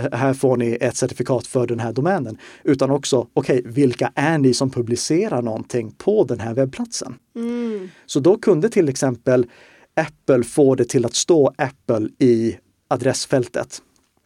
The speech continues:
Speaker 1: Eh, Stripe kunde få det till att stå Stripe i adressfältet före adressen. Men det här har ju försvunnit av det simpla skälet att det inte fungerade som det var tänkt.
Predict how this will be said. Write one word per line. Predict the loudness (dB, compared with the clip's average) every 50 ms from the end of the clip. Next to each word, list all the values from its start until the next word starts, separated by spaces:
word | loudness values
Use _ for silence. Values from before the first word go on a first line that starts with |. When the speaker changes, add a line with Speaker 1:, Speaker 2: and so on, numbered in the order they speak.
| _ _ _ _ -16 -8
Speaker 1:
Eh, | -6 -6 -6
Stripe | -6 -8 -4 -2 0 0 0 -2 -4 -4
kunde | -4 -2 0 -2
få | 0 2 0 0 2
det | 0 -2
till | -2 -2 -2 -2 -2
att | -4
stå | -4 -4 -4 -4
Stripe | -4 -6 -4 -4 -4 -4 -4 -8 -10 _ -10
i | -6 -4 -4 -4 -4
adressfältet | -4 -4 -4 -4 -4 -2 -4 -4 -6 -4 -6 -8 -10
före | -4 -2 -2 -2 -2 -2 -6
adressen. | -6 -6 -8 -10 -10 -8 -10 -10 -12 -12 _ _ _ _ _ _ -20 _ -20 -20 -20 -20 -20 _ _ _ _ _
Men | 2 2 4
det | 4 2
här | 0 2 0 0 0
har | 0 2 2
ju | 2 2 2
försvunnit | 2 2 0 0 0 2 2 2 2 2 -2 -6 -8 -8 -8 _ -16 -18 -18 _ _ _ _ _ _ _ _ _ _ _ _ _ _ -20 _
av | _ -2 2 4
det | 2 2
simpla | 2 2 0 -2 0 0 -2 0
skälet | 2 2 4 4 4 2 2 0 0
att | -2 -2 -2 -2 -4 _ -18 -18 _ _ -20 -20 -20 _ _ _ _ _ _ _ _
det | -2 0 0
inte | 2 2 0 0 -2 -2
fungerade | 0 2 2 2 4 6 4 6 4 4 0 -2 -2
som | -4 -4 -6 -6
det | -8 -8
var | -8
tänkt. | -4 -4 -4 -4 -4 -12 _ -20 -20